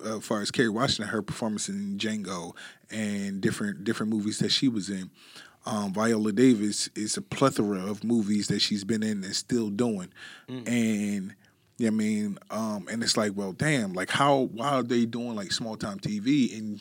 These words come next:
Speaker 1: she was kinda explaining, like, well, they have to work ten times harder
Speaker 2: Yep.
Speaker 1: to actually get the coin that they deserve from Hollywood.
Speaker 2: Facts.
Speaker 1: You know what I'm saying?
Speaker 2: Okay.
Speaker 1: And it's, it's, it's kinda sad because, like I said, Monique has also been preaching this, but I think because,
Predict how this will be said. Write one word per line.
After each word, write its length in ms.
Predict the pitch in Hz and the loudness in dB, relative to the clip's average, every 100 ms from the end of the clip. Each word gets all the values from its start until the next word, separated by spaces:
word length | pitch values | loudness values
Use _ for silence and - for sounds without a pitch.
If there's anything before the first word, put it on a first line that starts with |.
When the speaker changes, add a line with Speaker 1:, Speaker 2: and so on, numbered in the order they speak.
| - | -2
Speaker 1:
she 160 | - | -2
was 140 | 104 98 | -4 -4
kinda 200 | 117 98 | -6 -6
explaining, 460 | - 131 147 113 | -8 -6 -4 -4
like, 160 | 101 101 | -4 -6
well, 180 | 92 107 | -4 -6
they 140 | 104 101 | -4 -6
have 220 | 107 - | -8 -10
to 140 | 92 | -14
work 480 | 90 95 131 120 - - - _ - | -12 -4 -2 -2 -4 -20 -20 _ 2
ten 180 | 127 | 2
times 280 | 117 107 95 | 2 -2 -4
harder 440 | - 131 131 101 - 107 | 0 4 4 2 -6 -8
Speaker 2:
Yep. 140 | 104 | -2
Speaker 1:
to 100 | 123 | 0
actually 420 | 117 - - 110 | 2 2 0 0
get 340 | 98 123 123 - | 0 2 2 0
the 80 | 101 | -10
coin 380 | - 147 127 | -2 0 2
that 120 | 113 104 | 0 -2
they 120 | 104 | -4
deserve 640 | 98 95 131 139 107 98 - - - - - | -6 -2 2 2 2 -2 -10 -20 -10 -6 -6
from 280 | - 120 110 | 0 0 4
Hollywood. 580 | 127 127 101 87 85 - _ _ - | 4 6 4 -2 -8 -14 _ _ -8
Speaker 2:
Facts. 400 | 101 - - - - _ - | -6 -8 -14 -20 -20 _ -10
Speaker 1:
You 80 | 104 | -6
know 40 | |
what 40 | |
I'm 60 | 98 | -4
saying? 320 | - 104 101 - | -2 -2 -2 -2
Speaker 2:
Okay. 460 | 120 110 107 104 98 | 0 2 2 2 -2
Speaker 1:
And 120 | 98 - - - - - | -4 -12 -20 -20 -4 4
it's, 280 | 117 - | 4 4
it's, 200 | - 120 - | 0 -2 0
it's 220 | 117 104 | -2 0
kinda 360 | - 131 120 107 | 4 6 6 2
sad 360 | - 131 127 | 4 6 6
because, 300 | 110 - 113 | 2 2 2
like 120 | 113 104 | 2 2
I 40 | |
said, 200 | 127 104 | 2 2
Monique 440 | 107 110 123 135 | 2 2 4 4
has 220 | - 104 - | 2 -2 -2
also 340 | 117 117 - | 0 0 0
been 180 | 101 107 | 0 2
preaching 320 | 131 123 123 | 2 2 0
this, 120 | 113 | -2
but 220 | 107 110 104 | 0 0 0
I 60 | |
think 320 | 110 120 107 98 | -2 -2 -4 -4
because, 440 | 98 117 107 | -4 -2 -2